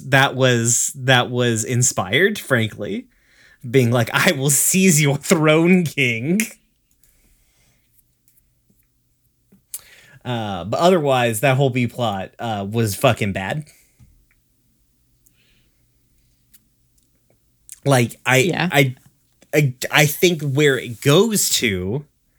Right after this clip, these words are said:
Speaker 1: like, what, creating more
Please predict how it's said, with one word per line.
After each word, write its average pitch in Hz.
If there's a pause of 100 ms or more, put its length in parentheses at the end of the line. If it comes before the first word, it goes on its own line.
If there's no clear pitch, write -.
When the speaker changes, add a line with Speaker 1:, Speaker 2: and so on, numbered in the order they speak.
(1500)
Speaker 1:
like, 123 (180)
what, 135 (380)
creating 185
more 156